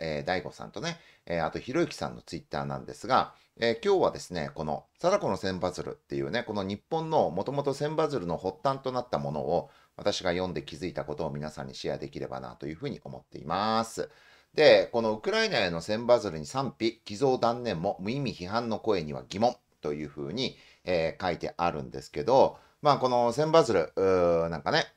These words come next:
えー、ウクライナに送ってなんだよっていうふうに、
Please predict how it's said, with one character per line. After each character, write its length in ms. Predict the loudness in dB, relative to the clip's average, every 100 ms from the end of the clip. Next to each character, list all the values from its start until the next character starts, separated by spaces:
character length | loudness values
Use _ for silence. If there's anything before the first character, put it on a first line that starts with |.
| _
え 60 | 0
ー、 180 | 0
ウ 60 | 2
ク 100 | 4
ラ 100 | 4
イ 20 |
ナ 100 | 2
に 40 | -4
送 280 | -4 -4
っ 20 | -2
て 500 | 4 4 6 4 2
な 120 | 2
ん 60 | 4
だ 120 | 4
よ 160 | 0 -12
っ 40 | -8
て 100 | -6
い 60 |
う 40 | -6
ふ 140 | -8
う 100 | -6
に、 300 | -4 -4